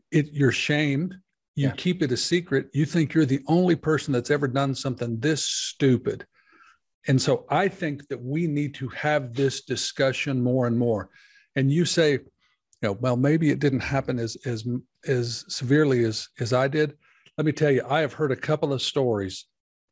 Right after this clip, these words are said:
Speaker 1: after giving this talk over a cocktail that I'm like, "Wow, wow."
Speaker 2: That probably were never told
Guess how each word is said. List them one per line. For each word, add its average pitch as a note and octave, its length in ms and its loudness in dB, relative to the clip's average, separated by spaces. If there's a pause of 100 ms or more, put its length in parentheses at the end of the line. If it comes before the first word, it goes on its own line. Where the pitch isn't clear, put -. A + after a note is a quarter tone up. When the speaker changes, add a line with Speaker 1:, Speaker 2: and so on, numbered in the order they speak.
(280)
Speaker 1:
after C#3+ 260 -2
giving C#3 300 0
this B2+ 160 -4
talk B2+ 400 -2
over B2+ 240 0
a - 20 -8
cocktail C3 720 -2 (720)
that B2 120 -2
I'm B2 180 2
like, A2 220 -4
"Wow, A2+ 920 -2 (760)
wow." C3+ 920 0
Speaker 2:
That C3+ 100 -6
probably G3 340 2
were E3 120 2
never C#3+ 260 0
told G#2+ 540 0